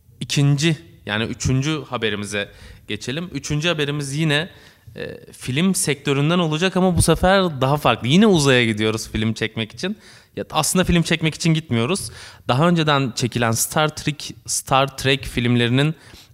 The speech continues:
e, başrolünde yer alan Kirk isimli karakter gerçek hayatta doksan yaşında, e, Jeff Bezos'un sahibi olduğu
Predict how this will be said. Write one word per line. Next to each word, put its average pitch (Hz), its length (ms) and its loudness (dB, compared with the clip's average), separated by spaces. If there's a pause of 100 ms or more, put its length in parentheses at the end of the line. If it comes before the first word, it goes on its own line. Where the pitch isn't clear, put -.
e, 104 280 -2 (100)
başrolünde 120 720 2
yer 120 120 4
alan 127 360 0
Kirk - 520 0
isimli 104 520 -2
karakter 135 580 0 (460)
gerçek 117 640 0
hayatta 127 680 0
doksan 113 440 0
yaşında, 131 720 4 (440)
e, 65 400 -6
Jeff 120 300 4
Bezos'un 127 500 2
sahibi 117 420 2
olduğu 117 300 2